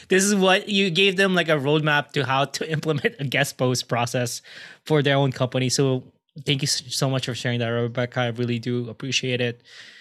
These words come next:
Uh, uh, in terms of, like, that whole process now, uh, I'm sure y-, you, can you share a little bit about how y-, G two and y-, your team,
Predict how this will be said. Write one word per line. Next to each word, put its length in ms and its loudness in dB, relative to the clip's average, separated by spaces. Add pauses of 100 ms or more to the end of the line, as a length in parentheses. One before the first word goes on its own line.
(680)
Uh, 100 -6 (140)
uh, 140 -4
in 120 0
terms 240 2
of, 320 0
like, 160 0
that 200 2
whole 140 0
process 460 -2
now, 460 -2
uh, 280 -10
I'm 120 -8
sure 220 0
y-, 280 -8
you, 480 -4
can 280 -4
you 100 2
share 200 4
a 80 2
little 160 2
bit 140 2
about 300 0
how 460 -2
y-, 240 -12 (100)
G 180 -4
two 240 -6
and 140 -4
y-, 180 -10
your 180 -10
team, 520 -8